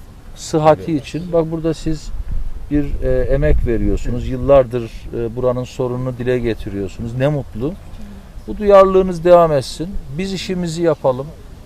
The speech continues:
Diğer kurumlarımız işini yapsın. İnşallah bundan sonra güzel bir rivayı hep beraber var edelim.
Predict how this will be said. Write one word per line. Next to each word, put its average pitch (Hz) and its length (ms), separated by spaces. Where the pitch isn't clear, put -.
Diğer 170 200
kurumlarımız 165 640
işini 139 300
yapsın. 131 380
İnşallah 160 440
bundan 165 300
sonra 131 380
güzel 180 380
bir 156 100
rivayı 147 600
hep 175 260
beraber 147 440
var 156 260
edelim. 123 320